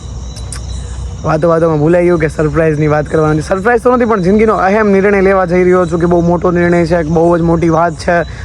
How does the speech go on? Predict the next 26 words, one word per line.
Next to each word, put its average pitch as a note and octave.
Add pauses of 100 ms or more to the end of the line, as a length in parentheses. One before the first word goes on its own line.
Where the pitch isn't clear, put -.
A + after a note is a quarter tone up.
(120)
જે F3+
મારી G3
લાઈફની D#3+
છે. F#3+ (460)
બીજા G#3
કોઈને G#3
ખબર, G#3
મીન્સ G3
ફરક G3+ (100)
તો A3
નહીં A3
પડે, F#3+
but F3+
મને F3
બહુ F3
ફરક E3+
પડવાનો E3
છે. F3 (520)
But G3
એ G3
વાત F#3
આપણે F#3+
કાલે D#3+
કરશું, D#3+
આજ D3+
નહીં C#3